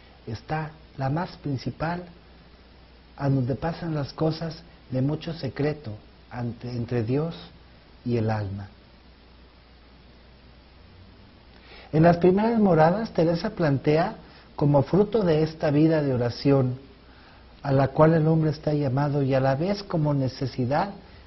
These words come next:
para que se realice, el conocimiento de Dios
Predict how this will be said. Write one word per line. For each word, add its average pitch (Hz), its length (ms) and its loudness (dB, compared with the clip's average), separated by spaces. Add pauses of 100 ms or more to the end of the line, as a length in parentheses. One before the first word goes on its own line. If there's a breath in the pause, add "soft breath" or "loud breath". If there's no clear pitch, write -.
(140 loud breath)
para 123 200 -2
que 123 140 -6
se 127 180 -4
realice, 131 600 -6 (500 loud breath)
el 139 200 2
conocimiento 156 760 0
de 147 160 2
Dios 156 320 0